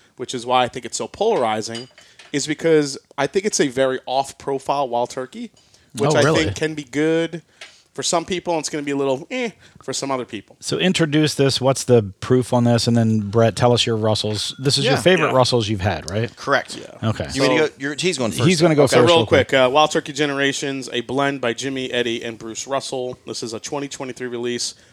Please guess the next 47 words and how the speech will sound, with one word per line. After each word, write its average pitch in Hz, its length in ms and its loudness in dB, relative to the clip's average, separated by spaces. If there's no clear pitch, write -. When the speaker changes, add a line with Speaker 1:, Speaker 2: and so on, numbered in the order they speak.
Speaker 1:
four 175 220 0
hundred 160 220 -2
fifty 143 260 -6
dollars. 139 420 2
It's 113 160 -6
non-chill 143 380 -2
filtered. 127 560 -6
Barrel 147 340 0
proof 156 340 -8
is 110 120 -6
at 120 120 0
a 101 60 -2
hundred 160 400 -6
and 113 140 -10
twenty 139 480 -8
point 120 300 -6
eight. 190 420 -4
Speaker 2:
Which 135 240 0
is 127 180 0
un-, 156 420 0
which 185 380 0
is 151 260 0
not 160 360 2
normal 147 320 2
for - 80 -4
Speaker 1:
Which 87 80 -2
is, - 140 -6
Speaker 2:
them. 101 160 -8
Speaker 1:
yeah, 120 240 0
and 131 140 -4
Speaker 2:
A - 20 0
Speaker 1:
it's 127 60 2
a - 20 6
Speaker 2:
little 135 140 6
high. 120 80 6
Speaker 1:
blend, 147 300 2
and 131 120 -4
it's 135 120 -6
a 139 40 -6
blend 143 220 0
of 127 80 -8
nine, 139 240 -2
twelve, 131 280 -2
fourteen, 120 600 -10
and 117 160 -10
fifteen-year-old 113 800 -8
bourbons. - 500 -16